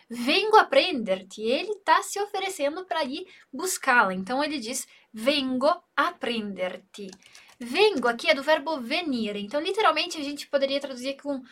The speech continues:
"eu venho te buscar", né? Porque, por que que é "eu venho"? Porque sou eu que vou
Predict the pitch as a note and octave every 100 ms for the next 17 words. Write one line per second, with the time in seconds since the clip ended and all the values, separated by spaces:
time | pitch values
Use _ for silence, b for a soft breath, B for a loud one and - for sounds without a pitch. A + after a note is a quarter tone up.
0 | B B B C#4 F4 F4 A3+ B3 D4 F4+
1 | G4+ A4+ - - F#4+ F#4 F#4 - G3 F#3
2 | G#3+ A#3 C#4 E4 - - - G4+ G#4 -
3 | D4 D4 C4 G#3+ G#3+ F#3+ F#3+ - - -
4 | _ - E4 E4 A#3+ D4 E4 B3 A3+ E4